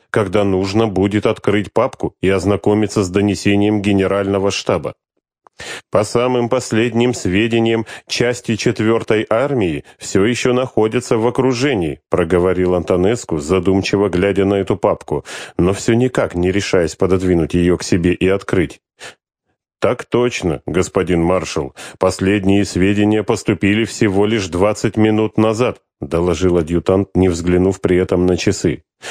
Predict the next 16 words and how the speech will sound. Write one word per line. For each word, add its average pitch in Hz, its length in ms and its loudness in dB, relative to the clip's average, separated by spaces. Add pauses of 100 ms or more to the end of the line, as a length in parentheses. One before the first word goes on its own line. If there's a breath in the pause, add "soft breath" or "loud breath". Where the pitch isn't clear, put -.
(380 loud breath)
Кондукетор 104 840 0
уже 110 300 0
знал, 104 420 0 (100)
что - 260 -2
Петештяну 104 720 0
обладает 95 640 0
удивительной 107 640 0
способностью 87 840 0
ориентироваться 92 800 0
во 92 120 2
времени, 87 460 2
не 78 220 2
пользуясь 98 560 0
при 95 200 2
этом 92 240 0
часами, 90 540 -2